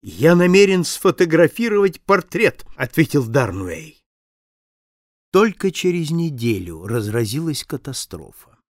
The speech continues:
Подобно грозовой туче заволокла она солнце разума, к которому тщетно призывал своих собеседников священник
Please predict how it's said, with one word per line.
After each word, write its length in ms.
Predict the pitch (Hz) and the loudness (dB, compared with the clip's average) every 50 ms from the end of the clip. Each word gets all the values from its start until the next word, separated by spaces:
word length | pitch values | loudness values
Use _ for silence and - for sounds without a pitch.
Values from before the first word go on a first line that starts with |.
| _ _ _ _ _ _ _ _ _ _ _ _ | _ _ _ _ _ _ _ _ _ _ _ _
Подобно 480 | - 139 139 170 180 170 160 170 175 | -4 0 2 2 2 2 0 -2 -4
грозовой 520 | 156 147 156 165 143 156 156 156 175 170 127 | -2 -2 -2 0 0 0 0 0 0 -2 -2
туче 460 | - _ - 214 190 - - 156 143 | -6 _ -10 -10 -10 -8 -6 -6 -4
заволокла 640 | 117 156 143 143 147 151 147 - - 135 135 123 113 | -2 -2 -2 -2 -2 -4 -4 -6 -6 -6 -4 -4 -4
она 180 | 104 104 101 92 | -6 -6 -8 -10
солнце 560 | - - - 123 117 101 - - - 101 92 | -10 -6 -4 -4 -4 -4 -6 -8 -10 -10 -10
разума, 480 | 98 131 170 190 180 196 190 196 196 | -6 -6 -6 -4 -4 -6 -4 -4 -6
к 80 | - _ _ _ | -8 _ _ _
которому 440 | - 117 - 120 104 107 107 107 | -10 -8 -6 -6 -6 -4 -6 -6
тщетно 540 | 104 - - - - 135 123 - - 101 98 | -8 -10 -14 -10 -8 -8 -8 -8 -8 -12 -12
призывал 520 | - 104 107 95 104 107 110 107 101 90 - _ _ _ - | -10 -8 -8 -8 -8 -8 -6 -8 -8 -8 -12 _ _ _ -12
своих 320 | - - 120 110 104 - | -6 -4 -4 -4 -4 -4
собеседников 800 | - - 120 113 110 - - 117 95 82 90 90 - 104 - - | -4 -4 -4 -4 -4 -4 -4 -6 -6 -6 -10 -12 -12 -12 -12 -10
священник 720 | - 175 185 165 - - - 277 262 226 220 233 - - | -8 -6 -6 -6 -6 -6 -4 -2 -2 -2 -2 -2 -6 -10